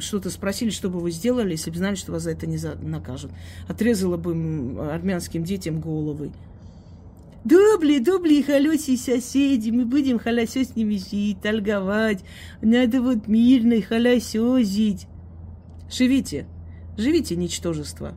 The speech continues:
живите. И не боритесь. Вдруг, вдруг не смейте за себя бороться. Пусть вас приходят, в домах режут, как того инвалида в Гадруте зашли,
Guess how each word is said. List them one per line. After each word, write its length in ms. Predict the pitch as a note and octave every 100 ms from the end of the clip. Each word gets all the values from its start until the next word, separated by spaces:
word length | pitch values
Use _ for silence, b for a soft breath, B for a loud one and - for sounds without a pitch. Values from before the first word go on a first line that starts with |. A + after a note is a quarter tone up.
| -
живите. 460 | F3+ F#3+ E3+ - D#3+ B B
И 80 | A#3+
не 160 | B3+ B3
боритесь. 520 | C#4 C#4+ A3 F3+ E3
Вдруг, 540 | F3+ F3+ B3+ G4 - - B B B B -
вдруг 440 | F3+ B3 E4+ C#4
не 140 | B3
смейте 420 | - C4 D4+ D4+ G3
за 120 | F#3+
себя 280 | - G3+ A3
бороться. 420 | G3+ F#3 E3 F3+
Пусть 220 | G#3 G3+
вас 160 | A3+ G#3
приходят, 540 | A3 G#3 D#4+ B3 F3+
в 80 | E3
домах 420 | A3 A3 F3+ -
режут, 440 | F#3+ F#3 D#3+ D#3+ - B B
как 180 | - G#3+
того 300 | A#3 G#3 G3
инвалида 500 | G#3+ G#3+ A3 G#3 F3+
в 60 | F3
Гадруте 520 | G#3+ F#3+ F#3+ F3 F3
зашли, 480 | F#3+ F#3+ A#3 B3+